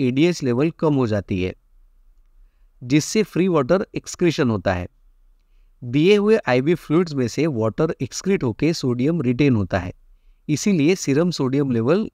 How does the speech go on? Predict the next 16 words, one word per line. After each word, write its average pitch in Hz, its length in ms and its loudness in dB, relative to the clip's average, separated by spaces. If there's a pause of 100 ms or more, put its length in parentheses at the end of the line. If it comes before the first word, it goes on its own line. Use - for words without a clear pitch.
बढ़ने 131 260 2
लगती 101 360 -2
है। 90 120 -6 (1600)
यूवोलेमिक 185 760 2
hyponatremia 123 840 0
में 135 300 -2 (420)
फ्लूइड 185 320 0
रिस्ट्रिक्शन 165 680 -4
फर्स्ट 180 280 0
लाइन 151 220 2
ट्रीटमेंट 120 400 -2
होती 101 260 -4
है। 92 140 -6 (840)
अगर 156 240 2
फ्लूइड 175 380 0
रिस्ट्रिक्शन 180 500 -2